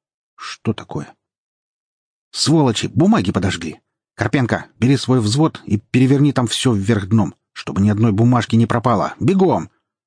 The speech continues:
Взвод рысцой побежал к распахнутым воротам. А дальше?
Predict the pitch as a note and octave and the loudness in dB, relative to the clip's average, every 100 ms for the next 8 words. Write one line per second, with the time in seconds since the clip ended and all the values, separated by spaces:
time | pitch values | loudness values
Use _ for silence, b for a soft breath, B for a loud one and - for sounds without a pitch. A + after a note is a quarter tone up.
0 | _ _ _ _ - - E2 G#2 - - | _ _ _ _ -16 -10 -6 -6 -6 -10
1 | - G2+ G2+ E2+ E2+ F#2 G2 G2 - - | -6 -4 -4 -4 -6 -4 -4 -6 -8 -8
2 | F2 E3 - D#2 C#2+ - - - _ _ | -8 -10 -10 -10 -12 -14 -16 -18 _ _
3 | _ _ _ _ _ - D#2+ - A2 D3+ | _ _ _ _ _ -12 -10 -4 -2 -2
4 | D#3+ - C#3 | -4 -6 -6